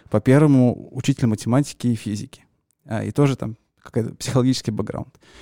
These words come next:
Кто-то, не знаю, технарь, а, не знаю, разработчик, всё что угодно. Ам, вот представим, что есть человек, который, у него вот психологический бу-, бэкграунд хороший, но он не в, в этой среде, не, не в Agile, не в Scrum,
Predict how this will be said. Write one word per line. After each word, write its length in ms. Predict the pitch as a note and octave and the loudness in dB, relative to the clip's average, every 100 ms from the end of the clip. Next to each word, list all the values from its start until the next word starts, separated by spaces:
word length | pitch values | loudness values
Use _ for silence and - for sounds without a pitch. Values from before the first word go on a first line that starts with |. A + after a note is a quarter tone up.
| - - | -20 -6
Кто-то, 720 | - E3 - C#3 C3 B2 A#2+ _ _ _ _ | 2 2 6 6 8 6 4 _ _ _ _
не 80 | B2+ | -2
знаю, 520 | A2+ A#2 A2 E2+ - - | 4 4 6 4 -2 -4
технарь, 680 | A#2+ - C3+ D3+ D#3 C3+ B2 _ | -4 2 4 4 4 0 -8 _
а, 460 | - - - G1+ - | -10 -8 -6 -8 -8
не 120 | - | -8
знаю, 300 | A#2 - - | -8 -8 -4
разработчик, 840 | B2 A#2+ A#2+ C3 E3 - C3 - _ - _ _ | 0 2 4 4 2 2 -6 -6 _ -20 _ _
всё 140 | B2+ | -2
что 180 | A#2+ B2 | 2 2
угодно. 360 | A2+ G#2 - - _ _ _ | 2 -2 -6 -14 _ _ _
Ам, 640 | - A2 A2 A2+ A2+ G#2+ - _ _ _ _ | 0 2 4 4 2 0 -6 _ _ _ _
вот 300 | C3 - - | 0 0 -4
представим, 340 | A#2+ - E3+ | -2 2 2
что 140 | D#3 C3+ | 4 2
есть 120 | A#2+ | 2
человек, 200 | E3+ F3 | 2 0
который, 400 | - B2 A#2 A2 - - | 0 2 4 2 -4 0
у 100 | C3+ | 4
него 160 | C3+ | 6
вот 120 | C3 | 6
психологический 500 | - - C3+ C3 - | 2 -2 0 0 -2
бу-, 200 | G#2+ G#2+ A2+ | -4 -4 -2
бэкграунд 440 | A#2 B2 A#2+ A2 | 2 4 4 2
хороший, 560 | - E3 A3+ - A2+ - _ _ _ _ | 2 4 2 2 -4 -6 _ _ _ _
но 220 | B2+ C3 | 4 6
он 440 | - D3 F#3 C#3+ F#2+ | 6 6 6 2 4
не 320 | B2+ C#3+ B2 | 4 6 6
в, 400 | G#2 F#2+ E2+ - - | 2 -2 -8 -12 -16
в 120 | B2+ B2+ | 2 2
этой 200 | B2 A2 | 2 0
среде, 460 | - A2 D3 G3 | 0 2 4 6
не, 240 | A#2+ A#2+ A2+ G2 | 4 4 2 2
не 240 | B2 B2+ | 2 4
в 100 | A2 | 2
Agile, 320 | A2 D3 E3+ B2+ | 2 4 6 4
не 120 | A#2 | 2
в 40 | |
Scrum, 580 | - - D3 D#3 C#3 | -2 2 4 6 6